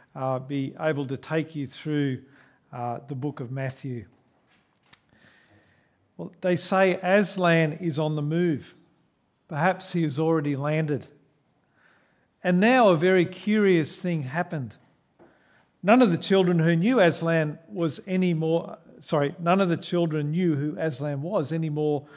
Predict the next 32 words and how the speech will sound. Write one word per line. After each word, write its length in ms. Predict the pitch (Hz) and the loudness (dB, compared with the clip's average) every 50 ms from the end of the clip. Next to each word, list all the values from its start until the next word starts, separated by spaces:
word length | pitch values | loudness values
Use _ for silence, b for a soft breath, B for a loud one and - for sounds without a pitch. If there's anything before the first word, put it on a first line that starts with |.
| B B B B _ - | B B B B _ -8
than 180 | 160 143 139 | -6 -4 -2
you 220 | 143 147 175 208 220 | -2 0 0 0 0
do. 320 | 175 156 139 127 117 101 B B B B B B B B B B _ _ _ _ _ - | 0 -2 -2 -2 -4 -6 B B B B B B B B B B _ _ _ _ _ -8
But 140 | 175 170 - | -6 -2 0
the 60 | 180 | 4
moment 340 | 175 196 220 226 226 208 165 | 6 6 6 6 6 4 2
the 80 | 175 | 0
beaver 340 | 160 143 180 185 185 170 160 | 0 4 4 6 6 4 4
had 160 | 156 160 151 | 2 0 -2
spoken 460 | - - - 196 190 190 185 185 165 | -4 -4 0 2 2 2 2 0 0
these 260 | 160 160 151 143 123 131 | 0 0 0 -2 -2 -2
words, 400 | 151 185 220 226 196 165 131 - - | -2 0 2 2 2 0 -2 -4 0
everyone 560 | 208 214 220 214 233 208 180 170 165 156 147 | 2 2 2 2 2 2 2 2 0 0 -2
felt 460 | 131 - - 165 160 151 175 202 - | -6 -6 -4 -4 -4 -4 -4 -8 -14
quite 420 | - - 160 151 139 131 - - - | -12 -6 -4 -4 -4 -4 -6 -8 -6
different. 400 | 170 170 165 - 165 139 127 - _ _ _ _ _ _ _ _ b b b b b b b b b b b _ | -6 -6 -4 -6 -8 -10 -10 -12 _ _ _ _ _ _ _ _ b b b b b b b b b b b _
At 160 | - 160 147 - | -8 -8 -6 -4
the 80 | 170 | -2
name 340 | 160 165 175 180 202 220 214 | 2 4 6 8 8 8 6
of 140 | 208 156 156 | 6 4 4
Aslan, 640 | 160 156 151 - - 143 151 147 143 143 147 - - | 4 4 2 0 -2 -2 0 0 0 0 -2 -2 -2
each 260 | 170 175 165 175 - | -2 -2 -2 -2 -4
one 220 | 147 170 180 190 | -2 -2 0 0
of 100 | 190 165 | 0 -2
the 60 | 143 | -2
children 480 | 131 131 - - 160 156 147 147 147 131 | -6 -8 -6 -6 -4 -4 -4 -4 -6 -6
felt 300 | - - 160 147 147 - | -6 -6 -6 -6 -6 -4
something 420 | - 165 156 139 - 147 139 131 | -4 -4 -4 -4 -6 -8 -8 -8
jump 380 | 120 - 170 165 165 143 - - | -6 -4 -4 -2 -4 -4 -8 -10
on 80 | 139 139 | -10 -8
their 120 | 139 139 | -8 -8
inside. 640 | 147 147 139 131 113 - - 143 131 131 131 123 | -8 -8 -8 -8 -10 -10 -10 -8 -6 -4 -4 -6